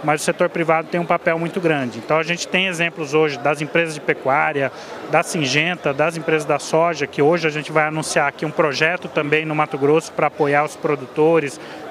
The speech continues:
com pagamento por serviço ambiental, com assistência técnica. Então, quando a gente, né,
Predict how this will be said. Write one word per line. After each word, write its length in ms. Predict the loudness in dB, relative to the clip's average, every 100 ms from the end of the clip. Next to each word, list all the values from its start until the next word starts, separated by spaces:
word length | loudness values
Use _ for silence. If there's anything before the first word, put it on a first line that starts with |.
| -4
com 80 | -2
pagamento 460 | 2 0 0 -4 -4
por 80 |
serviço 380 | -2 -2 -2 -2
ambiental, 520 | -2 -2 0 0 0
com 120 | 0 -2
assistência 420 | -2 -6 -4 -4
técnica. 560 | 0 -2 -2 -8 -2
Então, 340 | -2 0 0 0 -6 -12 -12 -14 -14 -14 -12 -8 0
quando 220 | 2 2
a 60 |
gente, 520 | 2 0 -2 0 0 -2 -8 -16 -14 -10 -4
né, 320 | 2 2 0